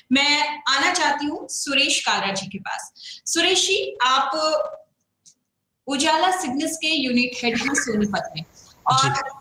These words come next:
Speaker 1: अ, जो उजाला सिग्नल्स है उसका कैंपेन है कि, अ, जो सुविधाएं स्वास्थ्य को लेकर बड़े शहरों में, मेट्रो सिटीज में मिलती हैं, वो छोटे शहरे वा-, शहर में रहने वालों को भी मिले।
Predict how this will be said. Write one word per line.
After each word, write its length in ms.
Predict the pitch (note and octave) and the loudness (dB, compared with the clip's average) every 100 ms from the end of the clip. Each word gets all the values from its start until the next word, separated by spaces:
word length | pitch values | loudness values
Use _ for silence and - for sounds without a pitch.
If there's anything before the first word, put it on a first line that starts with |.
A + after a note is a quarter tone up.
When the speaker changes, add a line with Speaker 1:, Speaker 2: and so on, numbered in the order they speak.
| _ _ - | _ _ 2
Speaker 1:
अ, 240 | A#3+ B3 | 4 4
जो 380 | E4 F4 - - | 4 4 4 0
उजाला 360 | B3+ C4 E4+ - | 0 0 0 -2
सिग्नल्स 480 | D4 A#3+ D4 D#4+ A#3 | -4 -4 -2 -4 -4
है 320 | G3 - - - | -4 -6 -14 -14
उसका 220 | - G4 | -8 -2
कैंपेन 720 | G#4 F4 C#4 C4+ E4+ F#4 E4+ C#4+ | 0 2 0 0 -2 -4 -2 -2
है 80 | |
कि, 320 | D#4+ - F#4+ - - - - A3+ | -2 -4 -4 0 0 -2 -2 2
अ, 320 | B3 B3 - - | 4 4 0 -2
जो 340 | E4 G4 G#4+ G#4+ | 2 4 4 2
सुविधाएं 640 | C#4 B3 - C#4 D4 G#3 | 0 0 2 0 0 -2
स्वास्थ्य 680 | G#3+ B3+ B3+ - F4 F4+ F4+ D#4 | -2 2 2 2 -4 -6 -6 -2
को 80 | |
लेकर 420 | D4+ B3+ C4 C#4+ A#3 | 2 2 0 -2 0
बड़े 300 | A#3 B3+ F#4+ | 2 2 0
शहरों 340 | - C4 B3 | 0 0 2
में, 160 | B3 B3 | 0 2
मेट्रो 300 | - - F#4 | 0 -2 -8
सिटीज 440 | D#4 - C#4+ C#4+ | -6 -2 0 2
में 100 | C#4+ | 2
मिलती 340 | C4 A3+ B3+ B3 | 2 2 -2 -2
हैं, 80 | D4+ | -2
वो 120 | D#4+ | 0
छोटे 380 | F4 D#4 - F4+ | -2 -2 -2 0
शहरे 320 | - B3+ C4 | 2 2 2
वा-, 360 | C4 - - - | 2 2 2 0
शहर 420 | C4+ C#4+ D4 C#4+ | 2 2 2 2
में 140 | C#4 | 2
रहने 240 | C4 B3 B3+ | 2 4 4
वालों 240 | C4 B3 | 4 2
को 240 | B3+ B3 A3+ | 0 -2 2
भी 120 | A#3+ | 4
मिले। 220 | G3 | 4